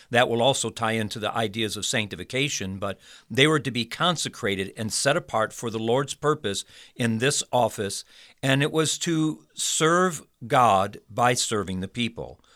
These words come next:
And so they would offer up sacrifices, you know, sin offerings, thank offerings, and so on, all the other sacrifices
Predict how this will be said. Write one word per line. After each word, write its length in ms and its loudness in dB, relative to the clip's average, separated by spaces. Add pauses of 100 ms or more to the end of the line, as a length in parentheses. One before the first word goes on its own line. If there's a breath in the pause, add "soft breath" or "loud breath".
(280 soft breath)
And 160 0
so 300 4
they 140 0
would 180 -2
offer 300 2
up 80 -6
sacrifices, 1000 0 (300 soft breath)
you 100 -4
know, 80 0
sin 260 4
offerings, 460 0
thank 260 -2
offerings, 520 -2
and 100 -4
so 220 2
on, 120 2
all 140 2
the 140 0
other 160 0
sacrifices 640 -2